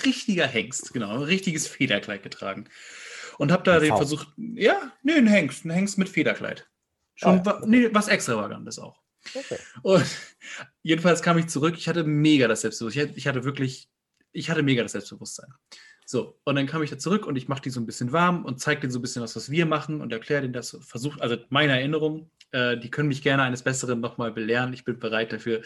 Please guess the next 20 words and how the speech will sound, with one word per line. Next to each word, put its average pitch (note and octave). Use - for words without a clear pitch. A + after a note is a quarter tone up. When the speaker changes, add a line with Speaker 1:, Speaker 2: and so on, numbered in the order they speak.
Speaker 1:
die C3
richtige D#3+
Geschichte D#3+
auch D#3+
nochmal C#3
zu C#3+
hören. D#3
Und F#3+
ich C#3+
lass G3
die F3
also C#3
spielen G3+
und C#3+
werd D#3
aber C#3+
auch B2
natürlich C3
immer A#2+
eingewechselt. B2